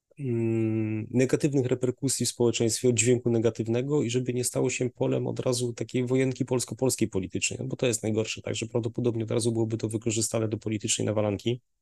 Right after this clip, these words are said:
E, natomiast wracając do Sił Zbrojnych Federacji Rosyjskiej, to trzeba odróżnić kilka rzeczy. Mm,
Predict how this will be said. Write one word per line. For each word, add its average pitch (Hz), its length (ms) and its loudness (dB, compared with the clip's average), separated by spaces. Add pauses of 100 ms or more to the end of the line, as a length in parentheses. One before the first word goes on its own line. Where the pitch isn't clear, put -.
(1700)
E, 120 200 4
natomiast 139 320 4
wracając 147 500 2
do 127 800 2
Sił 143 180 -2
Zbrojnych 135 320 2
Federacji 113 420 2
Rosyjskiej, - 500 -2
to - 60 -20
trzeba 139 260 -2
odróżnić 131 420 0
kilka 117 260 -2
rzeczy. 98 300 -4 (120)
Mm, 104 1400 -4